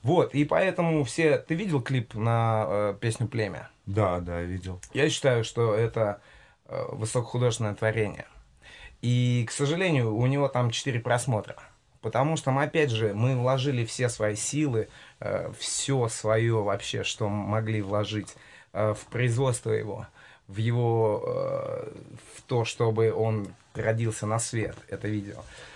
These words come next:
Speaker 1: Вот, и ни копейки не вложили в то, чтобы это раскручивать, накручивать себе просмотры,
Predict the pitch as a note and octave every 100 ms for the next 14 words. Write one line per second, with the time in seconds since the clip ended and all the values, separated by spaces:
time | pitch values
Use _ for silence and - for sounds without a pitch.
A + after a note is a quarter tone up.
0 | - - A#2 A2+ C3 D#3+ - E3 F#3+ F3
1 | B2+ B2 A#2+ C3+ C#3 C3+ A2+ - D3 B2+
2 | - A#2 A#2 A#2 A2+ A#2+ - C#3 D#3 -
3 | A2 G#2+ - - G#2+ A2+ B2+ B2 A#2 A2+
4 | A2+ A#2 C#3 C#3+ C3 G#2+